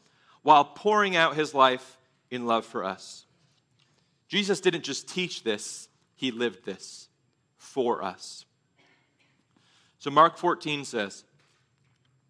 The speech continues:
"And they went to a place called Gethsemane. And Jesus said to his disciples, 'Sit here while I pray.' And he took with him Peter and James and John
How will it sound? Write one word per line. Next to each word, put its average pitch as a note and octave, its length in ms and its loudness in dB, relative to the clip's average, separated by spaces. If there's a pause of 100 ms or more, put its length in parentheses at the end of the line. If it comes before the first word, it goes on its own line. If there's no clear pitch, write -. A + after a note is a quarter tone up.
(1300)
"And B2+ 100 -14
they A#2+ 120 0
went C3 340 -2
to F3+ 140 -2
a F3+ 40 -2
place A#2+ 460 -4
called A2 480 -6
Gethsemane. G2+ 640 -8 (1200)
And A#2 100 -16
Jesus E3+ 400 -6
said D3+ 300 0
to C#3 80 -10
his C#3 100 -8
disciples, A#2 800 -4 (460)
'Sit - 420 -4
here A#2+ 640 -10
while G#2 180 -4
I G#2 80 -2
pray.' F#2+ 320 -12 (1800)
And C3 80 -8
he A#2+ 60 -4
took D3 260 -2
with C#3+ 140 0
him B2+ 180 -6
Peter C3 500 -2
and C3+ 140 -10
James A2 400 -10
and B2+ 100 -16
John G2 380 -12